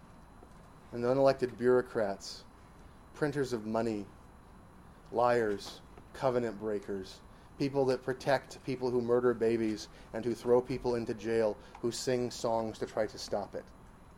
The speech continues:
We are ruled over servants, servants of servants. We are ruled over by servants of Satan. You know it.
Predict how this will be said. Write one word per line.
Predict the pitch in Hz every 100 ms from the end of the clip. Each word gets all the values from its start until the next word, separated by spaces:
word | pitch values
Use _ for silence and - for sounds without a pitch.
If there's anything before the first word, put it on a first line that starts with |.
| - - - - -
We | 143
are | 147
ruled | 131 131 127
over | 117 110
servants, | 104 - 117 107 101 - - - - -
servants | - 135 127 117
of | 101
servants. | - 120 107 101 - - - - - -
We | 151
are | 139
ruled | 135 139
over | 123 120 120
by | 107 107 101 - -
servants | 147 131 127 120
of | 107
Satan. | - 120 107 101 - - - - - - - - - - - - - - - - 165
You | 139
know | 113 104
it. | 107